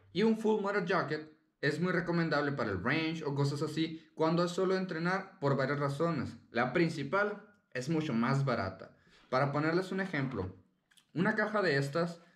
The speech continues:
de autodefensa vienen veinticinco balas. Esta vale alrededor de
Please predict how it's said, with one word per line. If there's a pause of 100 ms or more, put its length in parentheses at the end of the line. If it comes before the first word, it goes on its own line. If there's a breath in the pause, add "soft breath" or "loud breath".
(200 loud breath)
de
autodefensa (240 loud breath)
vienen
veinticinco
balas. (400 soft breath)
Esta
vale
alrededor
de